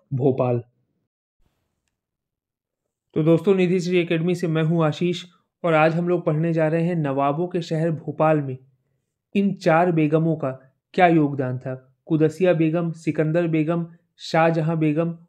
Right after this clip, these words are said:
और सुल्तान जहां बेगम, इनका क्या योगदान था। भोपाल को इन्होंने आधुनिक भोपाल कैसे बनाया, भोपाल के कल्चर, सिविलाइजेशन, एजुकेशन, हेल्थ में इन्होंने क्या बदलाव किए, शासन में क्या-क्या चेंजेस आए,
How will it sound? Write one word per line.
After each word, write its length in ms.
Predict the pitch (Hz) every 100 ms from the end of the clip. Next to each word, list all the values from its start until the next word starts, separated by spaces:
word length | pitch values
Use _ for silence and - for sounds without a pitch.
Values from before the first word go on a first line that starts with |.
| _
और 160 | 175 175
सुल्तान 580 | 175 165 151 156 160 160
जहां 280 | 147 147
बेगम, 420 | 139 135 143 143 131 - _ _ _ _ _ _ _
इनका 280 | 185 170 202
क्या 260 | 196 - 180
योगदान 540 | 180 151 143 139 135
था। 300 | 127 135 - _ _ _ _ _ 156
भोपाल 500 | 151 151 160 175 196
को 160 | 196
इन्होंने 300 | 190 175 190
आधुनिक 520 | 170 151 143 151 202
भोपाल 400 | 151 160 160 160
कैसे 300 | 165 151 160
बनाया, 420 | 143 135 131 135 131 _ _ _ _
भोपाल 380 | 151 151 160 165
के 120 | 170
कल्चर, 460 | 165 165 156 165 156
सिविलाइजेशन, 920 | 151 170 151 156 156 160 156 165 151 -
एजुकेशन, 640 | 151 170 165 156 160 160
हेल्थ 400 | 135 143 180 170 - - _ _ _ _ _ _ _ _
में 140 | 165 180
इन्होंने 320 | 170 185 202
क्या 300 | 196 190 175
बदलाव 440 | 165 151 143 135
किए, 160 | 131 151
शासन 180 | 139 196
में 160 | 190
क्या-क्या 300 | 175 165 175
चेंजेस 460 | 165 160 147 143 131
आए, 220 | 131 131